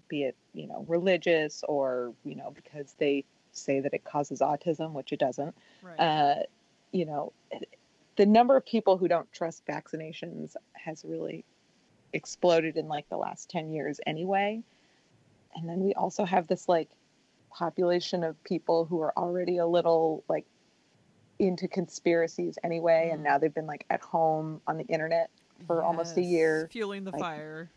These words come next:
Speaker 1: oh my God, it's nuts. It's so crazy.
Speaker 2: Allison and Annie were talking about, it's like, then there's the people that aren't gonna take it. So, or the people that get it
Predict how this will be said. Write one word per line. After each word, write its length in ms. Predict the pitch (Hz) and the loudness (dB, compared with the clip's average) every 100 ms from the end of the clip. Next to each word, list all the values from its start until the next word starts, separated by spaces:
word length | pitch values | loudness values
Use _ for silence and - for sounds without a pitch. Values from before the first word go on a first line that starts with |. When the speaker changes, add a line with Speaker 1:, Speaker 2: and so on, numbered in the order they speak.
| _ _ _ | _ _ _
Speaker 1:
oh 220 | 185 180 | 4 4
my 160 | 165 151 | 4 0
God, 420 | 147 156 147 143 | 0 2 4 2
it's 420 | - 196 - - - - | 0 -4 -6 -14 -14 -6
nuts. 600 | 131 143 - - - - _ _ _ _ _ _ | -6 -6 -10 -16 -16 -18 _ _ _ _ _ _
It's 140 | - - | -20 -20
so 80 | |
crazy. 520 | 190 - 156 156 165 170 _ - | -18 -12 -10 -10 -12 -12 _ -20
Speaker 2:
Allison 480 | 156 170 160 160 156 - | -18 -18 -20 -20 -20 -20
and 160 | 156 | -18
Annie 160 | 160 151 | -16 -18
were 100 | 139 | -16
talking 320 | 240 285 180 | -14 -14 -14
about, 260 | 160 160 156 | -14 -14 -14
it's 120 | 170 | -18
like, 100 | 175 - | -20 -16
then 200 | 185 185 | -14 -12
there's 200 | 180 180 | -12 -14
the 80 | 175 | -14
people 200 | 170 156 | -18 -16
that 60 | 156 | -16
aren't 140 | 160 | -16
gonna 120 | 156 147 | -20 -16
take 260 | 214 208 | -14 -14
it. 160 | 165 - | -16 -14
So, 220 | - 165 - _ _ _ _ _ _ _ - | -12 -12 -14 _ _ _ _ _ _ _ -4
or 300 | 240 247 233 | -2 -2 -4
the 80 | 202 | -8
people 220 | 226 214 | -10 -8
that 120 | 196 | -10
get 200 | - 190 | -8 -8
it 200 | 190 190 | -8 -12